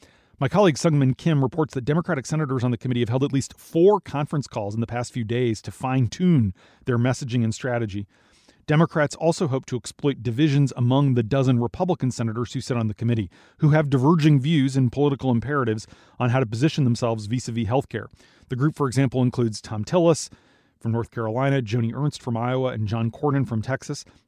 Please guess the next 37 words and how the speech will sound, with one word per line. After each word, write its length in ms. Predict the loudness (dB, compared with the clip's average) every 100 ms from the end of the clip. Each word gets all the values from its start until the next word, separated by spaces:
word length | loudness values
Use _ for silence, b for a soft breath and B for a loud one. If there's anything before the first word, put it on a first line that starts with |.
| -6
whose 140 | -2
Democratic 480 | 2 0 0 -4 -4
challengers 460 | -4 -4 -4 -6
have 100 | -6
been 120 | -4 -4
hammering 640 | -2 -2 0 0 -2 -4 -4
them 240 | -2 -2
on 140 | -2 -2
their 100 | -2
support 380 | -6 -8 -8 -6
for 100 | -8
repealing 360 | -6 -2 -2
Obamacare 580 | -2 -2 -4 -4 -4 -6 b b b
and 120 | -4
put 100 | -2
them 140 | 0
on 180 | 2 2
the 80 | 0
defensive 540 | -2 2 2 2 -6 -10
over 380 | -6 -4 -2 -2
the 120 | -2
issue 260 | -2 -2 -4
of 100 | -2
insurance 380 | -4 -4 -6 -6
coverage 380 | -10 -8 -10 -12 b b
for 80 | -4
people 240 | -2 0
with 120 | -2
pre-existing 560 | 0 0 0 -4 -6 -6
conditions. 500 | -4 -4 -4 -6 -10 b b b b b -6
But 120 | 2
there's 140 | 2
also 320 | 6 6 8 6
Republicans 560 | 6 4 2 2 2
on 180 | 4 2
the 60 | 2
committee, 400 | 0 0 0